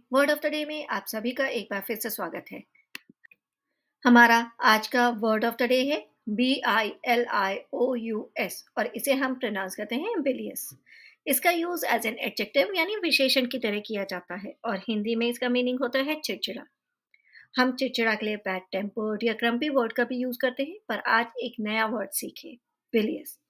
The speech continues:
इंग्लिश में इसकी डेफिनेशन होती है स्पाइटफुल, फुल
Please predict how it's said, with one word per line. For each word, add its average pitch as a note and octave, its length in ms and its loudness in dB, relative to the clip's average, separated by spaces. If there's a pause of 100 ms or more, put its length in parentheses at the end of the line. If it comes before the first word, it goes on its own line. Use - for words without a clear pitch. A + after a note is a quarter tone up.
(760)
इंग्लिश C#4+ 360 6
में F4+ 120 2
इसकी F4+ 220 -4
डेफिनेशन C4 600 2
होती C#4 320 0
है E4 160 0
स्पाइटफुल, E4 640 -4 (720)
फुल E4 140 8